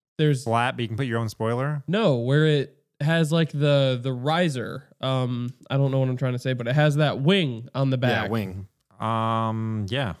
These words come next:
Speaker 1: Look up the Mark four rear end.
Speaker 2: Well, I was just gonna load up this, uh, they cha-, they took the body kit, Alex, from that B R Z, the cheap one,
Speaker 3: Yeah.
Speaker 2: and they put it on the Supra, and it looks, like, ten times better.
Speaker 1: Yeah.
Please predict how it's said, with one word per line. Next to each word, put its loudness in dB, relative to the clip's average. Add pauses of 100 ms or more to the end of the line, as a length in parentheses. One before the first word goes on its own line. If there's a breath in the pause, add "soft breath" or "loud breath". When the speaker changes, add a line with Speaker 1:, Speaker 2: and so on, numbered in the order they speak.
Speaker 1:
Look 2
up -2
the -2
Mark 2
four 0
rear 2
end. -6 (400)
Speaker 2:
Well, 4
I 4
was 4
just -6
gonna 4
load 4
up -2
this, -2
uh, 2 (720)
they 0
cha-, 0
they 0
took -2
the 0
body 0
kit, -4
Alex, -2
from 0
that -2
B 2
R 4
Z, -2
the -6
cheap -4
one, 0
Speaker 3:
Yeah. -2
Speaker 2:
and 0
they 0
put 0
it -2
on 0
the -4
Supra, -2
and -4
it -2
looks, -2
like, -6
ten -6
times -6
better. -4
Speaker 1:
Yeah. 0